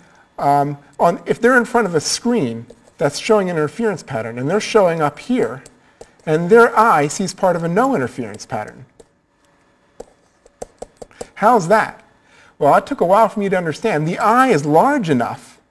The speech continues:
so that on the eye, there's light and dark fringes. And all together, it washes out, and the total brightness the eye sees is consistent with the no interference pattern.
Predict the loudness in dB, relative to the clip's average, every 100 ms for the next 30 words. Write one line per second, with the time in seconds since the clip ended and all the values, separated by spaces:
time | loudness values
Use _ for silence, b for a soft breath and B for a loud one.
0 | _ _ b _ 2 4 4 6 4 4
1 | 2 2 4 4 2 -2 b b b -2
2 | 0 2 2 2 2 -4 0 0 0 -2
3 | -4 -4 -4 -10 -18 -20 _ _ _ _
4 | _ b b b b b _ _ b b
5 | b -2 4 8 8 8 6 4 4 4
6 | -2 -10 _ _ _ _ _ _ _ _
7 | _ -2 -2 -6 _ -4 4 4 4 2
8 | 4 4 0 0 6 6 6 2 2 0
9 | -4 0 2 0 -2 -4 -4 -6 -10 -20
10 | -4 -2 -2 -6 -10 -6 -6 -6 -8 -6
11 | -4 -2 -4 -6 -8 -10 -12 -14 -18 -20